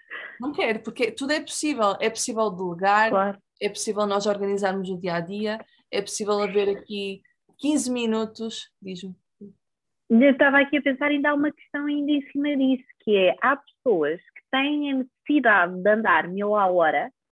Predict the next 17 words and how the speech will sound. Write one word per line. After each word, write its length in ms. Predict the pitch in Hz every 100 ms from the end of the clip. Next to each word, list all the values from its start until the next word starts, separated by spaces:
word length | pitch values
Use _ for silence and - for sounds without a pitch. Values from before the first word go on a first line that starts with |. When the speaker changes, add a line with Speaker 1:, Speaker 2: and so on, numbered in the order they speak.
| _ _ _ _ _ _ _ _
Speaker 2:
para 460 | 294 285 294 294 285
esconder-se 800 | - - 262 247 240 302 320 320 _
de 200 | 262 269
outras 380 | 311 311 - 311 -
coisas, 640 | - 392 349 247 220 208
não 160 | 208 190
é? 320 | 190 196 226 247
Portanto, 320 | - 247 220 226
Speaker 1:
Exato. 180 | 233
Speaker 2:
depois 280 | 220 - 247 -
temos 200 | 254 254
aqui 180 | 254
a 80 | 254
parte 260 | 247 247 247 _
psicológica 880 | 262 240 - 214 220 226 240 240 247
que 120 | -
também 320 | 247 247 240